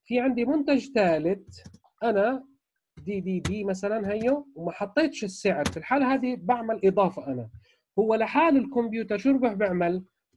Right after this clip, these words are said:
أو الداتابيز بتعمل نل. طب أنا بدي أتفادى هذه النل، ما بدي قيمة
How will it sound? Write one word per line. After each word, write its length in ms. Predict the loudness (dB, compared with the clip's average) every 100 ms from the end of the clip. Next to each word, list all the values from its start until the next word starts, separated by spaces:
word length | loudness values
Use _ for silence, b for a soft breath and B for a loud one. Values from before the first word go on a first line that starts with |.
| -2
أو 120 | -2
الداتابيز 580 | 2 2 2 0 -2 -4
بتعمل 340 | -4 -2 0
نل. 560 | 2 4 2 2 -2 -4 -14 _ _ _ _ _ _ -8
طب 140 | -2
أنا 160 | 0 0
بدي 260 | -2 -4
أتفادى 420 | -4 2 2 2
هذه 300 | 2 2 2
النل، 380 | 2 0 0 0
ما 120 | 0
بدي 220 | 0 -2 -6
قيمة 340 | -2 -2